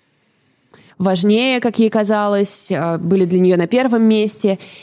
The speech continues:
И совершенно очевидно, что Фиона просто к-, действительно ветеран войны, у нее посттравматическое расстройство. Она реально просто живет как свидетель,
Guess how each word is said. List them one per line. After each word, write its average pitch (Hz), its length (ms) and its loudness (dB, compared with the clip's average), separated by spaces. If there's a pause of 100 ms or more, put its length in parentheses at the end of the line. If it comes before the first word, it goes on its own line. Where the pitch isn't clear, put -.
(140)
И 240 60 2
совершенно 339 480 0
очевидно, 262 420 0
что 208 300 -2
Фиона 254 460 2
просто 233 420 -2
к-, - 120 -20 (160)
действительно 208 540 2
ветеран 220 380 0
войны, 214 220 2
у 202 80 4
нее 202 260 2
посттравматическое 214 1000 -2
расстройство. 202 720 -2
Она 196 300 0
реально 220 440 2
просто 208 420 -2
живет 190 360 0
как - 180 -6
свидетель, 214 800 -2